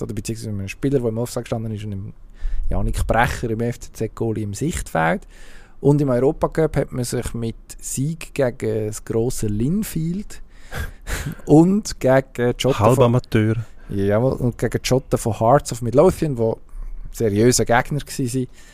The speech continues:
Speaker 1: für die Europa League qualifiziert, wo man jetzt gegen Arsenal, naja, sich, sich gut verkauft hat, gegen Bodø Glimt am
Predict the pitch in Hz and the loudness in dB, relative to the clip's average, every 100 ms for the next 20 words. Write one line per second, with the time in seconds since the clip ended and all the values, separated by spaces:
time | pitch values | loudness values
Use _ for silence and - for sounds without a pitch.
0 | - - - - 117 107 107 - 101 120 | -20 -20 -18 -8 0 2 2 2 2 4
1 | 151 151 139 - 127 120 123 117 107 104 | 2 0 0 0 0 0 -4 -4 -4 -6
2 | - - 69 104 120 110 104 104 - 78 | -8 -10 -6 -4 -4 -6 -8 -8 -8 -6
3 | 71 104 117 - - - - - - - | 0 4 2 2 -14 -16 -16 -16 -16 -8
4 | 104 - - - - - - 156 175 - | -4 -4 -4 -6 -8 -10 -2 2 2 0
5 | - 143 139 - 127 - - 98 101 104 | 0 2 2 -2 -4 -6 -8 -6 -2 -2
6 | 90 - - - - - 120 123 127 113 | -4 -12 -18 -18 -10 0 2 4 4 4
7 | 117 135 151 - - - - - - - | 6 6 4 -2 -12 -12 -10 -8 -8 -8
8 | - - 98 92 92 | -8 -6 -4 -4 -6